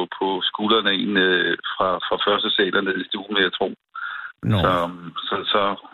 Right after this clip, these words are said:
Speaker 1: øh, den er, den er, den er nemmere med at gøre, synes
Speaker 2: Ja,
Speaker 1: jeg.
Speaker 2: men altså, si-,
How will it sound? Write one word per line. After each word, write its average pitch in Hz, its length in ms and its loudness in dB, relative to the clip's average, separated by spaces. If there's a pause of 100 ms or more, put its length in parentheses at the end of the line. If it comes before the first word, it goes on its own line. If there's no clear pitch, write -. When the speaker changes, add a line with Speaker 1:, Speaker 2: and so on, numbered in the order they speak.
(180)
Speaker 1:
øh, 87 320 2 (180)
den 92 80 0 (140)
er, 92 60 4 (340)
den 98 140 -2
er, 101 140 0
den 107 80 4
er 117 80 2
nemmere 156 320 2
med 139 120 4
at - 80 2
gøre, 110 260 2
synes - 260 0
Speaker 2:
Ja, 208 100 6
Speaker 1:
jeg. - 80 -2 (400)
Speaker 2:
men 180 100 4
altså, 170 220 2
si-, 226 300 2